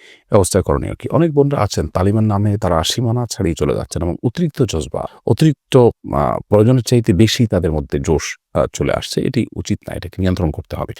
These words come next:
আহ, নারীদেরকে আল্লাহ রাব্বুল আলামিন এইভাবে ঘুরে ঘুরে, ঘুরে ঘুরে, বারে বারে গিয়ে তালিম করার নির্দেশ দেননি এবং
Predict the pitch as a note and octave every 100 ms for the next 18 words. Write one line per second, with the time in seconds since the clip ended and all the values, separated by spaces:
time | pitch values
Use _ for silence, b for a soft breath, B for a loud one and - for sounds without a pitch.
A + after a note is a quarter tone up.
0 | B B - D#2 D2 A2+ C3+ D3 C#3+ B2+
1 | A#2 A2 A2 F#2+ F#2+ G2+ F#2 F2+ G2 F#2+
2 | G2 F2+ F2+ F2 F2 D#2+ D2 D#2+ D2+ D2
3 | C#2+ D#2+ D#2 - F2+ G2 D#2+ F2 D#2 D#2+
4 | A2+ F#2+ B1 b b b G#2 F#2